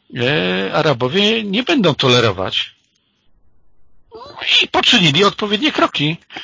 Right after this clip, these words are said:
No więc co dalej? No to jest bardzo dobre pytanie. Czy Putin ze swoim przyjacielem Xi Jinpingiem tę sytuację, tak jak zamierzają, bardzo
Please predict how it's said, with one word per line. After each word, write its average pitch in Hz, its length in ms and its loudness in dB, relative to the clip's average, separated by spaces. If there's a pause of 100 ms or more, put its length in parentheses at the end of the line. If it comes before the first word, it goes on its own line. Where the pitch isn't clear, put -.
(220)
No 254 120 0
więc 269 180 0
co 190 160 2
dalej? 135 420 2 (300)
No 127 180 -2
to 220 160 -6
jest 240 360 -2
bardzo 160 380 -6
dobre - 300 -2
pytanie. 120 720 -2 (720)
Czy 139 720 4
Putin 190 440 -2
ze 156 120 0
swoim 156 360 0
przyjacielem 127 800 2 (220)
Xi - 240 2
Jinpingiem 131 840 0
tę 160 140 -4
sytuację, 143 540 -2
tak - 240 -6
jak 107 120 -8
zamierzają, 120 760 0
bardzo 117 380 -2